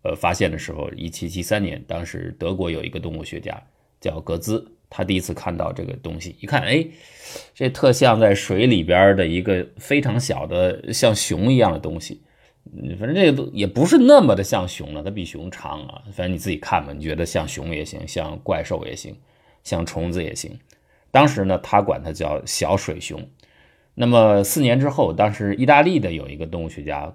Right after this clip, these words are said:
管它叫缓步，就是我们今天这个正式的英语的用词 tardigrade 就是这样来的。啊，因为它最早起名的时候是用拉丁语的意思，缓步就是慢慢地走路，慢慢地散步这么个意思啊。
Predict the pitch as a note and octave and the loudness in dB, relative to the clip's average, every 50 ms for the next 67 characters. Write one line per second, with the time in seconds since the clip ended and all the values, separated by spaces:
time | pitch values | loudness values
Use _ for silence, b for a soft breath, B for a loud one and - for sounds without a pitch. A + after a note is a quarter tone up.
0 | _ _ - - C#2 C2 C#2+ D#2 D2 - - D2+ C#2+ C#2 - - - D2+ B1+ - | _ _ -6 -6 -6 -6 -6 -4 -2 0 0 0 -2 -6 -4 0 0 0 0 -2
1 | D2+ F#2 F2 D#2 - _ _ - F2+ - - D#2+ D2 C#2 C#2+ D2 - G#2 G#2+ G#2 | -6 -6 -6 -8 -8 _ _ -16 -12 -10 -8 -8 -8 -8 -8 -4 -2 0 2 2
2 | G2+ G2 F#2+ F2+ D#2+ D#2+ C#2 D2 - - - - - G2 F#2 F2+ - - G2 F2 | 2 2 0 0 -2 -2 -4 -4 -6 -8 -8 -6 -4 -4 -4 -4 -4 -4 -4 -2
3 | E2 D#2+ E2+ F2+ F#2+ F#2+ F#2+ G2 F#2+ E2+ D2+ - D2 D#2+ E2 D#2+ D#2+ D#2+ - D#2+ | -2 -2 -4 -2 -2 0 0 0 0 -2 -4 -6 -6 -6 -6 -6 -8 -10 -12 -12
4 | D2+ - F2 F2 F2 E2+ F#2 G2 G#2 E2+ - - - D#2+ D2+ - D#2+ D2+ D2 D2+ | -8 -6 -4 -4 -4 -2 -2 -2 -2 -2 -4 -8 -14 -14 -12 -8 -8 -8 -8 -8
5 | D2 C2 C2+ - - - - _ _ _ _ _ _ _ - G2 G2+ F#2 F#2+ F#2 | -10 -12 -12 -12 -14 -16 -18 _ _ _ _ _ _ _ -14 -12 -8 -6 -6 -6
6 | - - G#2 G2+ A2+ A#2 G#2+ F#2 E2+ F#2 F#2+ - - F2 D2 D2 D2 E2+ F2+ E2+ | -4 -2 -2 0 0 0 2 2 0 0 0 -2 -4 -6 -6 -6 -6 -6 -6 -6
7 | - D#2+ D2+ D2 - - D#2+ D#2 D2+ D#2 D#2 D#2+ E2+ F2 F2 F2 E2+ - - - | -6 -6 -6 -6 -8 -10 -10 -10 -10 -8 -6 -4 -2 -2 -2 -4 -4 -8 -10 -14
8 | - - - F#2+ E2 - - - - _ b b b b b b b b b b | -12 -8 -6 -6 -6 -6 -8 -14 -20 _ b b b b b b b b b b
9 | - - - - F2+ D2 D2+ E2+ G2 G#2 F#2+ E2 - F#2 E2 - - - - - | -20 -14 -10 -10 -8 -8 -6 -4 -2 -2 -2 -2 -2 -6 -8 -8 -10 -12 -8 -4
10 | G#2 A#2 A2+ G#2 F#2+ G2 G#2 G#2 G2+ G2 F#2 E2 D#2+ - - D2 D#2 E2+ F2 D#2+ | 0 2 2 4 4 4 4 4 4 4 2 0 -2 -4 -4 -4 -4 -6 -6 -6
11 | - F#2 G2+ G2 F2 E2+ E2+ E2+ E2+ E2+ E2 D#2+ - - G2+ G#2 A2 - - - | -6 -6 -4 -4 -4 -2 -4 -4 -4 -4 -6 -6 -6 -8 -10 -14 -16 -18 -20 -12
12 | - - G2 F2+ F#2+ G#2 F#2+ E2 D#2+ - - E2+ D#2 D2 - - E2 - E2+ E2 | -8 -6 -4 -4 -2 -2 -4 -4 -6 -10 -12 -12 -12 -12 -12 -12 -10 -10 -10 -8
13 | D2+ - - - - | -10 -10 -12 -14 -18